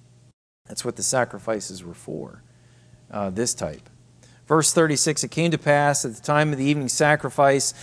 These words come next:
that Elijah the prophet came near and said," this is a short prayer,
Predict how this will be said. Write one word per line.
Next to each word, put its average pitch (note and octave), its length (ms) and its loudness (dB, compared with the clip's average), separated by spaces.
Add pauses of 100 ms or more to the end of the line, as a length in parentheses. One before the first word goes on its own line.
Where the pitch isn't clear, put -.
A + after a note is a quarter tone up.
(200)
that D#3+ 120 4
Elijah F#3 580 6
the D3+ 120 2
prophet G3 680 4
came D#3 320 2
near A3+ 400 6
and D#3+ 260 2
said," G3+ 760 6 (1500)
this D3 200 -6
is A2+ 100 -6
a G2+ 60 -4
short D#3 420 -4
prayer, - 400 -4